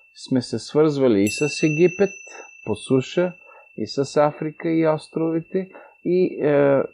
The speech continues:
както казват вече доста изследователи, Горен Египет е балканската, в момента българска земя. Та част от нея е фантастични събития,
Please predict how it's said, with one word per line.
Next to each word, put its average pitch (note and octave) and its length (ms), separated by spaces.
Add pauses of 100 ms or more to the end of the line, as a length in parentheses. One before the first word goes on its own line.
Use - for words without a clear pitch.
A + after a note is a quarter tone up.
както - 440
казват D3+ 540
вече A2 380
доста B2+ 400
изследователи, G#2+ 920
Горен C#3 420
Египет B2+ 520 (160)
е D3 180 (480)
балканската, C3+ 840
в - 120
момента B2 420
българска B2 640
земя. G#2 380 (640)
Та - 100
част - 360
от F3+ 160
нея D#3+ 280
е D3 120
фантастични C3+ 760
събития, A2 680